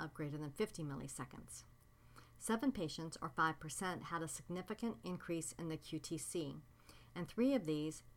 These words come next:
had had a baseline prolonged Q T C. However, all seventy-five patients continued their full therapy course of the hydroxychloroquine.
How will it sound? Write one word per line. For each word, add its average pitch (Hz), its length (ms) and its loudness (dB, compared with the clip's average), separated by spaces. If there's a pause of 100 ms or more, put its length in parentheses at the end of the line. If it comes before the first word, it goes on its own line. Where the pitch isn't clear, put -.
had 185 160 2
had 160 260 4
a 165 120 0
baseline 156 540 2
prolonged 180 520 4
Q 156 160 -2
T 156 200 -2
C. - 380 0 (760)
However, 165 440 2 (140)
all 214 280 10
seventy-five 202 600 2
patients 165 400 -2
continued 185 500 -2
their 147 140 -2
full 175 260 2
therapy 226 460 2
course 160 360 2
of 160 140 -4
the 165 80 -2
hydroxychloroquine. 160 1200 0